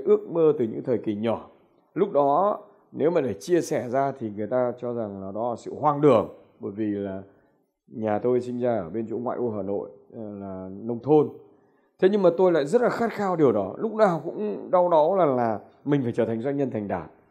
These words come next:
Thế thì, ờ, khi mà sang bên chỗ Thái Lan học ở một cái trường gọi là trường I T bên đấy, trường gọi là Viện Công nghệ Châu Á bên đó, là một cái trường quốc tế. Và rất là nhiều các giáo sư từ Mỹ, từ châu Âu, rồi từ châu Á,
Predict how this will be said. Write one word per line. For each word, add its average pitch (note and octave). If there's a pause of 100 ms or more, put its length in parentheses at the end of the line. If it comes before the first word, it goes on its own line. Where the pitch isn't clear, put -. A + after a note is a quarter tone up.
(420)
Thế D#3
thì, D3+
ờ, C3
khi F3
mà D3
sang D3+
bên D#3
chỗ C3
Thái C3+
Lan D3 (340)
học -
ở A2
một A2
cái B2
trường B2
gọi A2
là A2+
trường A#2
I C3+
T C3+
bên B2+
đấy, G#2 (160)
trường G#2+ (460)
gọi A2+
là A2
Viện B2
Công C3+
nghệ A#2+
Châu B2+
Á A#2
bên A#2+
đó, A2+
là B2
một G#2+
cái A#2
trường A2+
quốc D3
tế. G#2+ (560)
Và A2+
rất F#3+ (100)
là D#3
nhiều B2+
các D#3
giáo B2+
sư D3
từ A#2+
Mỹ, D3
từ B2
châu C3+
Âu, C#3+
rồi A#2
từ G#2+
châu B2+
Á, B2